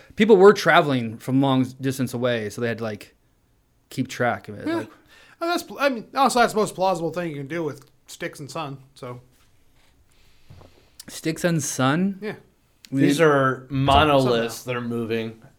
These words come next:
Speaker 2: Yeah, some,
Speaker 3: Some of them
Speaker 2: some
Speaker 3: is
Speaker 2: now.
Speaker 3: twenty-five kilos,
Speaker 1: Honestly,
Speaker 3: I think that's
Speaker 1: I,
Speaker 3: what I
Speaker 1: I
Speaker 3: just
Speaker 1: think
Speaker 3: read.
Speaker 1: that, I think, uh,
Speaker 3: Twenty-five kilos.
Speaker 2: No, tons. Twenty-five kilos is, like,
Speaker 3: Tones.
Speaker 1: Do you know
Speaker 2: sixty
Speaker 1: about,
Speaker 2: tons.
Speaker 1: uh, Doggerland?
Speaker 3: Doggerland?
Speaker 1: Doggerland.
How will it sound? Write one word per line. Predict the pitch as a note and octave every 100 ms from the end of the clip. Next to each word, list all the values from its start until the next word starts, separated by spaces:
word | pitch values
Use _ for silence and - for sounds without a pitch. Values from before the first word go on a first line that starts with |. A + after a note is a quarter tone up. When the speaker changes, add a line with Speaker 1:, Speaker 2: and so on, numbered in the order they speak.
| _ _ -
Speaker 2:
Yeah, | A#3+ G3+ D#3 E3
some, | A#3+ G#3
Speaker 3:
Some | F3+
of | F3+
them | D#3+
Speaker 2:
some | D3
Speaker 3:
is |
Speaker 2:
now. | B3+
Speaker 3:
twenty-five | F3 F3+ E3 D3+ C3
kilos, | - F3+ F3+
Speaker 1:
Honestly, | C4 -
Speaker 3:
I | G#3
think | C3+
that's |
Speaker 1:
I, | A3
Speaker 3:
what | B2+
I |
Speaker 1:
I | F#3+
Speaker 3:
just | A#3
Speaker 1:
think | A3
Speaker 3:
read. | A#2+
Speaker 1:
that, | F#3 E3 -
I |
think, | F3+ G3+ - - - -
uh, | D#3
Speaker 3:
Twenty-five | - A3 - E3 C#3+
kilos. | - G#3+ A#3+ F3 B2+ A2+ A2
Speaker 2:
No, | D3+ - _ _
tons. | - D#3+ A2+ G#2 - _ _ _ _ -
Twenty-five | F#3+ E3
kilos | - F#3+ E3+
is, | D3+
like, | D#3 D3+ B2
Speaker 3:
Tones. | G#2+
Speaker 1:
Do | C3+ D3
you | G3
know | G3
Speaker 2:
sixty | F#3
Speaker 1:
about, | F#3 F3+
Speaker 2:
tons. | D#3+ C#3 A#2 B2
Speaker 1:
uh, |
Doggerland? | B2+ D3+ D#3+ F3+ G3 G#3+ - _ _ _ -
Speaker 3:
Doggerland? | A#2 A#2+ C#3 F3+ F3 F3+ F#3
Speaker 1:
Doggerland. | F#3 E3 F#3 E3+ C3 A#2+ G#2+ G#2